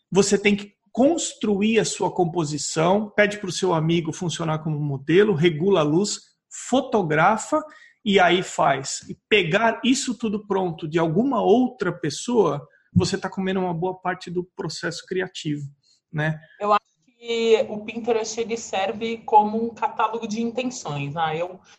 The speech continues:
Speaker 2: gostaria de fazer, é, uma pintura de uma paisagem X. Vou lá, coleciono paisagens daquele modelo, daquele jeito, com aquela luz, com aquela tonalidade de cores, ou com a composição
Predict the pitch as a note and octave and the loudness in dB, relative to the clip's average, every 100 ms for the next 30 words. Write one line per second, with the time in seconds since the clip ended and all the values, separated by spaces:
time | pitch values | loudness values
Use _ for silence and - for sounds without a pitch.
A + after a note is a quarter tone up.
0 | - - - E3+ E3+ F#3 F3 G3 G#3+ G#3 | -20 -20 -8 -8 0 0 0 -2 -2 -2
1 | E3 D#3+ D#3+ F3 D#3+ D#3 D#3 E3 F#3 F#3 | -4 -6 -8 -8 -6 -6 -6 -4 -4 -8
2 | F#3 E3 C#3+ D#3 D#3+ D#3+ D#3+ D#3+ D#3+ D#3 | -10 -12 -12 -10 -8 -8 -6 -2 -2 -2
3 | D3 C3+ C#3+ - E3 D3+ F3+ F#3 F3+ F3 | -4 -6 -10 -10 -8 -6 -8 -10 -8 -6
4 | F3+ F3+ E3+ D#3+ E3 E3 E3+ F#3+ - - | -4 0 0 0 0 0 -4 -8 -6 -4
5 | E3 C3+ B2+ - - - - D3 D#3 D3 | -2 -2 -4 -8 -18 -20 -4 2 6 6
6 | E3+ - F3+ E3+ E3+ - F3 F#3 A#3 B3+ | 6 4 0 0 -4 -4 0 2 2 2
7 | B3+ F3+ F3 E3 D#3 D3+ D#3+ D3 D3 - | 2 0 0 2 2 2 -2 -6 -6 -4
8 | D3+ D3+ D#3 - - D#3+ D#3+ C#3+ D3 D3+ | -4 -4 -6 -10 -8 -2 0 0 0 0
9 | F3 G3+ D3 C#3+ - C#3+ D3+ C3+ D3 D#3 | 0 -2 -8 -8 -8 -6 -4 -2 -2 -2
10 | - D3 C#3 B2+ D3+ C#3 C#3 F3 F3+ - | -4 -8 -4 -2 0 0 -2 -4 -8 -8
11 | C#3+ C#3+ D3 D3+ D3+ C#3+ D3 C#3+ C#3 C3+ | -8 -4 -6 -4 -4 -2 -2 -4 -4 -8
12 | - - C#3 D#3+ E3+ C3+ D3+ C#3+ D3+ C#3+ | -12 -8 -4 0 0 0 -4 -4 -4 -4
13 | C3+ C3+ C3 D3+ D3 C#3 - D3+ D3 | -6 -8 -6 -4 -4 -6 -4 -2 -2